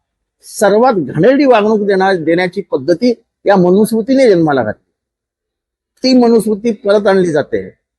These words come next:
जे लोक एकोणीसशे पन्नास साली म्हणाले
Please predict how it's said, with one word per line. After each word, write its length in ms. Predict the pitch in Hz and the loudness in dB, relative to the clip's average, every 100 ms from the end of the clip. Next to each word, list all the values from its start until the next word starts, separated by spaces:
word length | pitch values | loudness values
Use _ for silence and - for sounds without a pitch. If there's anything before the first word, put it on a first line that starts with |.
| _ _ - | _ _ 0
जे 120 | 175 | 2
लोक 400 | 175 - 208 208 - 156 | 2 2 0 0 -2 -12
एकोणीसशे 380 | - 175 165 | -4 -4 -4
पन्नास 380 | 170 160 180 196 | -4 -2 0 -2
साली 220 | - 202 | 0 2
म्हणाले 360 | 175 160 139 | 2 2 0